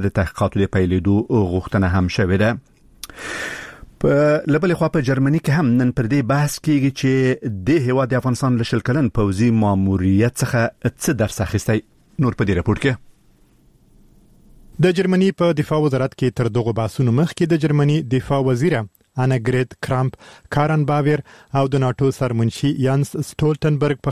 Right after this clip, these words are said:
Speaker 2: خپلو کې خبرې کوي. د جرمني د بهرنیو چارو وزیر هایکو ماس او د دغه هیواد د دریو عمده سیاسي جهاتونو زرغون ګوند،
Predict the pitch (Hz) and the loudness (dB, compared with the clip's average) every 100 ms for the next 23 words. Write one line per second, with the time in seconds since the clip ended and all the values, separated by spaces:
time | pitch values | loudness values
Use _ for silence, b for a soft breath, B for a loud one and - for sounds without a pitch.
0 | - 175 156 - 127 120 120 117 104 - | -2 0 0 0 -2 0 -2 -2 -2 -2
1 | 104 123 - _ - 120 120 117 117 120 | -2 -2 -4 _ -4 -2 0 0 0 0
2 | 113 110 113 117 113 120 113 110 107 156 | 0 0 0 0 0 -2 0 0 0 -2
3 | 151 B B - 117 - 117 120 160 - | -4 B B -2 -2 0 0 0 0 -2
4 | 160 156 143 147 156 147 143 151 139 120 | -2 0 0 0 0 2 2 0 -2 0
5 | 131 147 143 147 127 123 143 143 - 131 | 0 2 2 0 0 0 -2 -2 -2 -2
6 | 123 143 120 127 123 - 185 131 107 - | 0 -2 0 0 0 0 2 2 -2 -8
7 | 107 113 104 156 147 151 | -4 -2 0 2 2 0